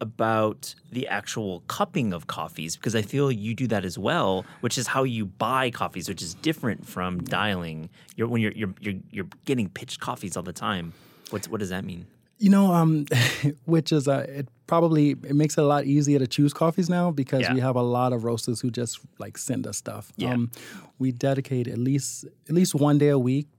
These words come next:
Speaker 2: to kind of just, um, see what we got. Um,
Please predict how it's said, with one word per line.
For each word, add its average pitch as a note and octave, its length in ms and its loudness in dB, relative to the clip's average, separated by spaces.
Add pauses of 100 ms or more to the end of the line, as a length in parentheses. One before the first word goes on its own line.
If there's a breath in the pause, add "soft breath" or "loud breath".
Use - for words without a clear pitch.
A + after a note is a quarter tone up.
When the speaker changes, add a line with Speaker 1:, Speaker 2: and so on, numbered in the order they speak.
Speaker 2:
to C3+ 140 -2
kind C3+ 260 2
of B2 120 0
just, A#2+ 320 -4
um, A#2+ 480 -4 (280)
see - 200 -2
what C3+ 140 4
we B2+ 100 2
got. B2 300 -2 (120)
Um, A2 420 -8